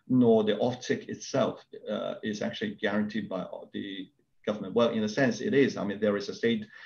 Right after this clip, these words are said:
uh, owned company that, uh, that offers, uh, take or pay, but ninety percent of that, uh, non-regulated tariff is actually taken up, uh, and as a s-,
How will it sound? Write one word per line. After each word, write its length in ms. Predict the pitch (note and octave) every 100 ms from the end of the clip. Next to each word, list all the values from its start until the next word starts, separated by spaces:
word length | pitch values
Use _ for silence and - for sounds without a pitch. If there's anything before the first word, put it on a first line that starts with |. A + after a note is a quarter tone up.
| - -
uh, 240 | G2 F#2 - -
owned 320 | A2+ A2+ G#2+ -
company 420 | - A#2 G#2+ G2+ F#2+
that, 200 | F#2+ G#2
uh, 120 | - - -
that 320 | A2 G#2+ A2
offers, 460 | A2+ G#2+ G#2+ G#2+ -
uh, 320 | G#2+ G2 F#2 F#2+
take 160 | A2
or 60 | -
pay, 280 | B2+ A2+ - - _ _
but 240 | A2 G#2 G#2 - -
ninety 360 | B2 C#3+ D#3 D#3
percent 580 | - - A#2 G#2 B2 -
of 240 | G#2+ G#2 -
that, 300 | A2 G#2 G#2 - -
uh, 440 | G#2 G2 G2 G2 - -
non-regulated 760 | A#2 G2+ G#2+ A2 A#2 G#2+ G#2 -
tariff 300 | A2+ A2 G#2+
is 140 | G2
actually 280 | G#2+ - G2
taken 260 | - A2+
up, 220 | G#2+ G#2+ - - _ _ -
uh, 260 | F#2+ F#2 F#2 -
and 200 | G#2+ G#2 -
as 180 | A2+ -
a 40 |
s-, 380 | - - - -